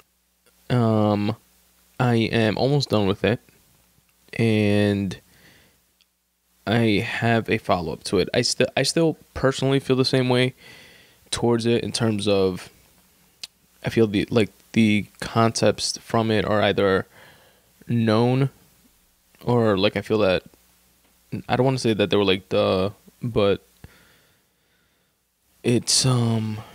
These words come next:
I guess certain, like, tips on how to maneuver and act and,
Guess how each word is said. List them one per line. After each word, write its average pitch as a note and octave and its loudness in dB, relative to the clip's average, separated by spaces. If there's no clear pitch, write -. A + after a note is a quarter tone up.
I A#2+ 0
guess G2+ 0
certain, A#2 0
like, F#2+ 0
tips - -2
on A2 2
how G#2 0
to F#2 0
maneuver A2+ 0
and A#2+ 0
act A2 0
and, A2 -2